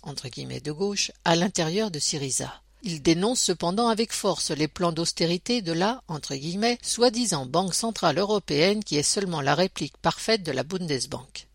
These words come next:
Il réclame une réduction de la dette et un moratoire pour que le remboursement de cette dette,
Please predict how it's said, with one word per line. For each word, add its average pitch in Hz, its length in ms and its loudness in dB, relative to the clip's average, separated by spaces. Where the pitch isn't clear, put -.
Il 156 160 2
réclame 156 400 4
une 147 100 -8
réduction 147 460 -4
de 139 80 -4
la 143 160 4
dette 214 400 2
et 175 140 6
un 165 80 6
moratoire 170 640 2
pour - 160 -12
que - 100 0
le 202 120 4
remboursement 214 640 0
de 156 80 -2
cette 151 280 -4
dette, 220 360 2